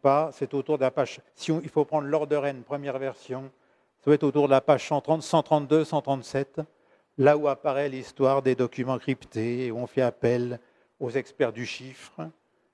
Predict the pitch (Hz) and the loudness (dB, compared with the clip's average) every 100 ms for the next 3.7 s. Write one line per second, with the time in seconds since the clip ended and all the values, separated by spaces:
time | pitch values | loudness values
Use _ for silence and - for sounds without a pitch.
0 | _ - 135 143 151 123 131 123 - 117 | _ 2 4 4 2 -2 -2 -4 -8 -12
1 | 131 - 120 - 117 110 110 113 135 - | -14 -6 -6 -2 -2 -2 -2 -2 -4 -6
2 | - 113 104 107 101 - 123 110 131 110 | -8 -6 -4 -6 -8 -6 -4 0 -2 -2
3 | 98 _ - 104 - 131 | -10 _ -20 -20 -6 -6